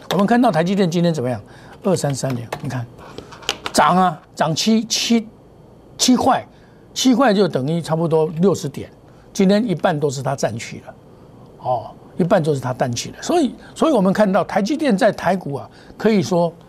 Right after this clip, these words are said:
成也台积电，败也台积电。我们再看另外一档股票叫联发科，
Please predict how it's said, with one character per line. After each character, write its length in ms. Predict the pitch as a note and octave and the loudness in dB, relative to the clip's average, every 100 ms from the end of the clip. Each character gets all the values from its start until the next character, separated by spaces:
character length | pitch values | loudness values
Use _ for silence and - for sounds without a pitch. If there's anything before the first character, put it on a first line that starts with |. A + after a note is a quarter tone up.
| - | -8
成 180 | - A#3 | 0 2
也 160 | D#4 F#3 | 4 0
台 140 | D#3+ | -2
积 100 | D#3+ | -4
电， 180 | F3 D3+ | -2 -2
败 180 | - F3+ | -2 -4
也 160 | A#2 A2+ | -4 -12
台 160 | C#3+ | -12
积 140 | C3+ C3 | -10 -10
电。 180 | C3+ A2 - - - - | -12 -14 -18 -20 -20 0
我 80 | G3+ | 2
们 100 | A#3 | 4
再 160 | D4+ | 2
看 260 | - A3 E3 - - - - | 2 0 0 -10 -20 -20 -2
另 220 | D4+ D#4 | 2 4
外 160 | A#3+ F#3+ | 4 4
一 60 | F#3 | 2
档 160 | D3 | -2
股 140 | B2 C3 | -4 -4
票 120 | C3 | -2
叫 120 | C#3+ | -2
联 200 | A#2 A#2 | -4 -6
发 200 | A2 G#2 | -8 -10
科， 180 | - | -12